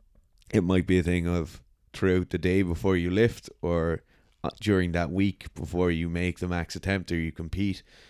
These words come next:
that you're thinking about these things. Uh, and, like, those small little conversations with yourself when you're sitting in the car or as you're warming up, those thoughts you have, like, they're,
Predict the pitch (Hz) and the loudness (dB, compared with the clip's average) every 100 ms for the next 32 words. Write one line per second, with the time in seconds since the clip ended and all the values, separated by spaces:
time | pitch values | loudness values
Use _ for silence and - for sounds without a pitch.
0 | _ - 82 92 - 98 101 101 95 101 | _ -4 0 0 -2 -2 -2 0 2 2
1 | 98 104 95 107 113 117 107 - _ _ | 2 -2 0 -2 -2 -4 -8 -16 _ _
2 | _ 87 85 82 - _ _ _ - 104 | _ -4 -2 -2 -6 _ _ _ -4 0
3 | 98 95 110 107 95 - 101 98 98 95 | 0 0 0 0 0 -6 -2 0 2 2
4 | 90 78 90 - 101 95 92 104 101 92 | 0 -2 -6 -6 -6 -6 -4 -2 -2 -2
5 | 95 90 85 90 95 92 - 90 90 87 | -6 -6 -6 -2 -2 -2 -4 -6 -4 -6
6 | - - - - - - 107 - 98 90 | -10 -20 -20 -20 -14 2 2 2 -2 -2
7 | 98 98 101 98 92 - 87 82 80 82 | 0 4 6 4 2 0 0 0 -2 -6
8 | _ _ _ _ _ _ _ _ _ _ | _ _ _ _ _ _ _ _ _ _
9 | - 113 92 107 117 113 110 107 113 - | 2 4 6 6 8 6 6 4 2 0
10 | - _ _ _ - 98 95 - - _ | -16 _ _ _ -6 -2 -2 -6 -12 _
11 | - 104 113 107 117 113 107 107 101 - | -2 4 6 4 2 2 6 4 4 0
12 | 107 - 107 104 92 | 0 2 4 4 2